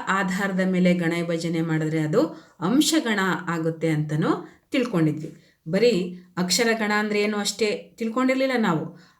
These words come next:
ಅಕ್ಷರಗಣದಲ್ಲಿ ಕಟ್ಟಿದಂತಹ ಒಂದು ಪದ್ಯ ಜಾತಿಯಾದಂತಹ ವೃತ್ತಗಳು, ಖ್ಯಾತ ಕರ್ನಾಟಕ ವೃತ್ತಗಳ ಬಗ್ಗೆನೂ ನಾವು ತಿಳ್ಕೊಂಡಿದ್ವಿ. ಅಲ್ಲಿ ಹೇಗೆ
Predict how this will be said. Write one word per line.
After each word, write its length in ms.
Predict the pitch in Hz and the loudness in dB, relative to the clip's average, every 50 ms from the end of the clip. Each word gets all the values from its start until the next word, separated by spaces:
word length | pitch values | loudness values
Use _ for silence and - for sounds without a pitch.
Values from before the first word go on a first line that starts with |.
| _ - | _ -6
ಅಕ್ಷರಗಣದಲ್ಲಿ 1400 | 170 180 - - - 262 247 254 247 226 226 226 226 220 202 220 226 233 240 247 277 320 330 320 - - _ _ _ | -4 -4 -2 0 0 2 2 2 2 2 0 0 0 0 0 0 0 0 0 0 2 0 0 -2 -6 -16 _ _ _
ಕಟ್ಟಿದಂತಹ 840 | - 214 214 214 - 277 277 226 247 240 233 233 233 226 220 220 220 214 208 | -6 -6 -6 -4 -4 -4 -2 0 0 0 0 -2 -4 -4 -2 -2 0 0 0
ಒಂದು 320 | 196 196 196 196 190 190 | 0 0 0 0 -2 -4
ಪದ್ಯ 480 | 185 - 196 185 180 - - 247 240 226 | -4 -2 -2 -2 -2 0 2 4 4 6
ಜಾತಿಯಾದಂತಹ 920 | 190 214 190 185 180 202 190 185 175 180 180 180 180 180 185 180 185 180 180 | 4 2 0 -2 -2 0 0 0 0 2 2 2 2 2 0 0 0 2 2
ವೃತ್ತಗಳು, 640 | 180 208 208 - - 262 240 196 175 156 147 151 - | 2 2 0 0 0 2 2 2 2 0 0 -2 0
ಖ್ಯಾತ 360 | 202 190 196 226 240 240 - 247 247 | 2 4 4 4 2 0 -4 -4 -2
ಕರ್ನಾಟಕ 560 | - 208 202 202 208 208 208 208 214 202 - 202 | -2 -2 -2 0 0 -2 -2 -2 -4 -6 -4 -4
ವೃತ್ತಗಳ 480 | 196 190 185 180 - 196 190 190 185 185 | -4 -4 -4 -6 -4 -4 -2 0 0 0
ಬಗ್ಗೆನೂ 340 | 180 180 175 175 175 175 175 | 0 0 0 0 0 0 0
ನಾವು 340 | 175 175 170 170 180 226 240 | 0 0 0 0 0 0 0
ತಿಳ್ಕೊಂಡಿದ್ವಿ. 600 | 262 294 254 247 - 185 165 160 160 151 160 170 | 0 0 -2 0 0 0 0 0 0 0 0 0
ಅಲ್ಲಿ 180 | 160 170 175 | 0 0 0
ಹೇಗೆ 520 | 170 185 185 185 180 180 214 247 294 302 | 0 2 2 2 4 4 4 2 2 0